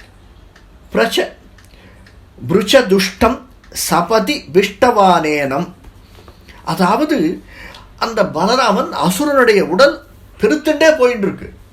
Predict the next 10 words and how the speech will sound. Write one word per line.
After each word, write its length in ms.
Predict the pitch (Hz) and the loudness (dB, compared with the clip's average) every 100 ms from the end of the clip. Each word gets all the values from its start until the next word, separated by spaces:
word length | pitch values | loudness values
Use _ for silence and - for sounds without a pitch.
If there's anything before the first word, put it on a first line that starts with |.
| - | -6
மிக 180 | 190 220 | -4 -2
உயர்ந்ததா 640 | 151 190 254 269 269 226 | -4 -6 -4 2 2 4
எடுத்தான். 460 | 202 175 - 98 - - - - - - - - - | 0 0 -2 -10 -10 -20 -20 -20 -20 -20 -20 -20 -12
ராமகா 580 | 127 151 233 233 202 170 120 175 - - - - - - 123 | -2 0 2 0 2 0 0 -4 -6 -16 -20 -20 -16 -12 0
தைத்தியனதோ, 880 | 185 277 302 - 269 240 202 - - - - | 2 2 -2 -4 -2 0 -4 -8 -12 -16 -8
அந்த 260 | 175 180 147 - | -4 -4 -6 -4
தைத்தியதனோகோ, 840 | 208 247 269 247 202 180 156 135 | -4 -2 0 2 4 2 2 -4
அதாவது 420 | - 147 175 269 302 | -4 0 0 2 2
அசுரனுடைய 600 | 143 165 247 247 233 202 139 | 2 0 -2 0 0 0 0
உடலை 360 | 170 208 277 | 2 4 4